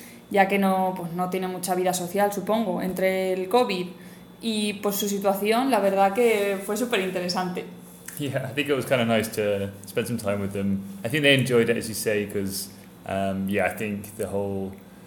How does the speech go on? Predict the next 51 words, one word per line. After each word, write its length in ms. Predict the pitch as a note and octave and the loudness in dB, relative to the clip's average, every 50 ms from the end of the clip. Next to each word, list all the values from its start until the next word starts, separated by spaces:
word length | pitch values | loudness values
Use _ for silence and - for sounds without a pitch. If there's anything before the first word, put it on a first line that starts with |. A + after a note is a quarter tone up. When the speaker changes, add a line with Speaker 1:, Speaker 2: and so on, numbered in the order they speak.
| - - - - - - - - | -20 -20 -20 -20 -20 -20 -4 2
Speaker 2:
virus 320 | - G#2+ G2+ G2+ G2+ G2 - | 4 6 6 6 4 2 -2
stuff 400 | - - A2 G#2 G2+ G2+ - - | 0 2 2 2 2 0 -4 -4
and, 420 | G#2+ G2+ G2 G2 G2 G2 G2 G2 G2 - - G2+ | -4 -2 0 0 2 2 2 0 0 -2 -4 -6
um, 600 | G2 G2 G2 F#2+ F#2 F#2 F#2 F#2 F2+ F2+ F2+ F2+ F2+ - - - - - - - - - - - | -6 -6 -6 -6 -8 -8 -10 -10 -10 -10 -12 -12 -12 -14 -18 -20 -20 -20 -20 -20 -20 -20 -14 -8
and 200 | - G2+ G#2 G2+ | -6 -4 -2 0
so 200 | G2 - A2 G#2 | 0 2 2 4
on, 220 | G2+ G2+ G2+ G2+ G2+ | 2 2 0 0 -2
like, 200 | G#2 G#2 G2+ - - - - - - - - - - - | -4 -4 -6 -6 -10 -14 -16 -16 -18 -20 -20 -16 -6 -2
<clears throat> 100 | C3+ D#3 | 2 6
maybe 220 | D#3+ D3 B2+ B2 | 6 6 6 8
left 240 | A#2+ A#2+ A2+ - - | 6 6 4 4 4
Bud 120 | B2+ A#2+ | 2 2
a 40 | A#2 | 4
bit 120 | G2+ A#2+ G#2+ | 2 4 4
isolated 460 | A#2+ A#2+ - C3+ C#3 C#3+ C#3 - - | 4 4 4 2 2 0 0 -2 -6
'cause 140 | - G#2+ - | -8 -8 -6
he 100 | A2+ G#2+ | -4 -2
was, 380 | G2+ G2 F#2+ F#2 F#2+ - - - | -2 -2 -2 -2 -4 -8 -8 -8
you 80 | B2 G2+ | -10 -8
know, 200 | F#2 F#2 F#2 - - | -8 -8 -8 -8 -6
alone 280 | G2 F#2+ G2 G2 G2+ | -4 -2 -2 -2 -2
in 80 | G2 F#2+ | -2 -4
the 80 | G2 G2 | -4 -6
house 280 | F#2+ F#2 F#2 F2+ - | -6 -8 -10 -10 -10
and 100 | G2 G2 | -12 -10
stuff. 360 | - - G2 F#2+ - - - - - - - | -8 -6 -6 -6 -6 -8 -14 -16 -18 -12 0
We 60 | - F3+ | 6 6
had 80 | D#3 - | 6 6
Cynthia 460 | - A2+ G#2 G#2 A2+ A2+ A2 G#2+ G#2+ G#2 | 6 2 -4 -4 -2 0 0 2 2 2
and, 200 | G2+ G2+ G2 G2 | 0 0 0 0
um, 220 | G2 G2 G2 G2 - | 0 0 -2 -4 -6
people 220 | A2+ G#2+ G#2 A2 G#2+ | -8 -8 -6 -6 -4
that 100 | G2 F#2+ | -4 -4
would 100 | G2+ G2 | -6 -6
come 140 | - A2 G#2+ | -8 -8 -6
around 300 | G2+ F#2+ F2+ F#2 G2 G2 | -4 -4 -2 -2 -2 -4
and 120 | F#2+ F2+ F2 | -4 -6 -6
have 140 | F#2 G2+ G2+ | -8 -8 -8
a 60 | G2+ | -8
chat 240 | - - F#2+ F#2+ - | -6 -6 -6 -6 -6
and 100 | G2 G2 | -8 -8
stuff. 180 | - G2+ G2 | -6 -4 -2
And 120 | A#2 B2 B2 | -2 0 2
the 40 | A#2+ | 6
dogs, 280 | C#3+ C#3 C3+ C3+ C3+ | 8 8 8 8 6
of 80 | C3 - | 2 0
course, 300 | - B2+ C3 C#3 C#3 - | 0 0 0 0 -2 -2
the 100 | - A#2 | 2 2
rescue 280 | B2+ A2+ G#2 G#2+ B2+ | 2 4 4 2 2
Speaker 1:
<laughs> 100 | B2 A#2 | 4 4
Speaker 2:
dogs, 260 | A#2 A#2 - - - | 4 2 0 -4 -8